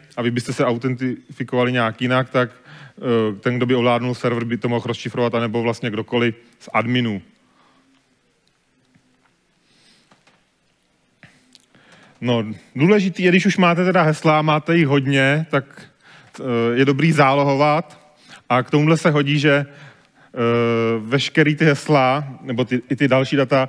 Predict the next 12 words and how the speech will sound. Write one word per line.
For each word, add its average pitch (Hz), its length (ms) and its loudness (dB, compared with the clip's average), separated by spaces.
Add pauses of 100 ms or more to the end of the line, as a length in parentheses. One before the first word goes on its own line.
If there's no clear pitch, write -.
(160)
je 139 80 -2
možno 143 260 2
exportovat 131 800 -2
a 139 80 -4
to, 127 340 0 (280)
eh, 110 240 -8
například 120 480 -4
do 131 240 -8
souboru 131 400 0
json, 127 440 -2
který 123 180 -2
je 120 140 0